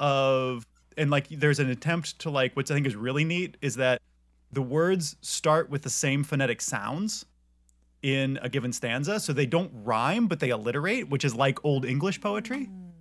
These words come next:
Speaker 1: right? Like Beowulf, right? Which I think is super cool and a super,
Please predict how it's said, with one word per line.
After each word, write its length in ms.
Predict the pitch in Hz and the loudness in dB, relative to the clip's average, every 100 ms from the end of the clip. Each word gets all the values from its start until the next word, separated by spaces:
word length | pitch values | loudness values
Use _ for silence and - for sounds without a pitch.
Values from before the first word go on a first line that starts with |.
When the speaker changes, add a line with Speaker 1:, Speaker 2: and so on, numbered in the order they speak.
| - - | -14 0
Speaker 1:
right? 260 | 135 170 | 2 4
Like 180 | 143 151 | 2 2
Beowulf, 520 | 127 131 156 196 - | 2 2 0 -2 -2
right? 280 | 131 139 165 _ _ _ _ - | -2 0 -2 _ _ _ _ -2
Which 140 | 151 | 2
I 60 | 240 | 4
think 140 | 269 | 4
is 100 | 170 | 4
super 360 | - 196 196 190 | 6 6 6 4
cool 440 | 214 214 165 156 151 | 6 6 8 6 4
and 180 | 156 139 | 4 4
a 60 | |
super, 380 | 131 165 165 | 2 0 2